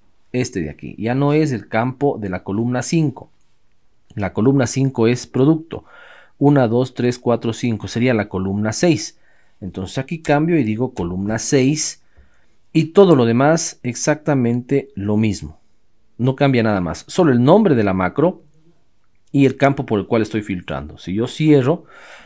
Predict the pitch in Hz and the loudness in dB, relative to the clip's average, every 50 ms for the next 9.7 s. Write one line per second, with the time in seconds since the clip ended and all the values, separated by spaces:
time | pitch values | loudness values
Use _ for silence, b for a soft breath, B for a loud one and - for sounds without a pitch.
0 | B B - 120 120 113 107 113 110 123 127 123 - _ _ - 165 180 190 180 | B B -2 0 0 2 2 2 2 2 2 0 -6 _ _ 0 2 2 2 6
1 | 160 151 139 156 170 165 - - 123 113 - - 151 156 151 123 143 160 165 - | 6 6 8 8 6 4 2 0 -2 -2 -2 -2 -4 -2 0 0 2 2 2 2
2 | 135 110 101 104 101 - 113 104 - 120 117 - 120 117 123 120 - 110 98 98 | 0 0 0 -2 -4 -4 -8 -6 -6 -6 -2 2 2 2 2 2 0 0 2 2
3 | 98 - - 123 117 120 120 120 117 123 131 139 151 160 165 151 131 107 98 98 | 0 0 -4 -6 -4 -2 0 2 2 2 2 2 0 0 0 2 0 0 -2 -2
4 | 104 113 120 117 - - 143 165 180 B B B B B B B B B B _ | -2 -4 -4 -4 -2 2 2 2 2 B B B B B B B B B B _
5 | - 82 - - 87 95 101 110 120 123 117 110 107 104 - 143 - 101 104 101 | -10 -10 -10 -8 -8 -4 -2 -2 -2 0 0 -2 -2 -4 -6 -6 -2 -2 0 0
6 | 101 107 107 110 120 127 - - 90 92 107 107 - _ - 95 98 98 - - | 2 2 2 2 2 0 0 -2 -2 -2 -2 -2 -6 _ -2 -2 -2 -2 -2 -4
7 | 113 110 - 139 139 139 151 156 156 160 139 104 95 98 87 76 80 78 78 - | -4 -2 2 0 2 4 4 4 6 4 4 2 2 -2 -4 -6 -6 -8 -10 -8
8 | - 101 107 113 - 151 165 165 156 - - 92 95 104 - - 117 117 - 139 | -6 -6 -6 -4 -2 -2 -2 -2 -4 -6 -6 -6 -6 -4 -4 -6 -4 -2 0 0
9 | 139 143 143 147 160 156 156 - 101 95 - - 101 101 | 2 2 2 2 0 0 -2 -4 -8 -8 -6 -6 -6 -6